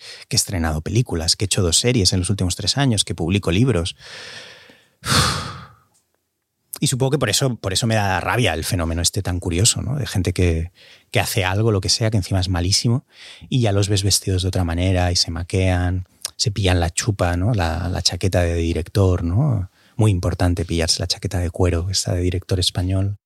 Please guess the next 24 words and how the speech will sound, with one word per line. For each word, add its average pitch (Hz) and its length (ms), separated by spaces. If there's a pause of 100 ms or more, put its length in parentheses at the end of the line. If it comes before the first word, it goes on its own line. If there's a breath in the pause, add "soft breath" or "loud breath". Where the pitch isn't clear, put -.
(260)
Cambian 107 320
la 90 100
bio, 110 460
¿no? 143 380
La 85 120
bio 90 180
en 85 120
Twitter. 107 560
Empiezan 120 280
a 160 40
opinar 110 340
de 101 80
política 95 380
internacional, 90 720
<laughs> - 0
eso - 260
también - 320
es - 140
potente. 95 520 (300 loud breath)
La 127 100
consagración 113 800
te 139 80
lo 123 100
permite. 95 460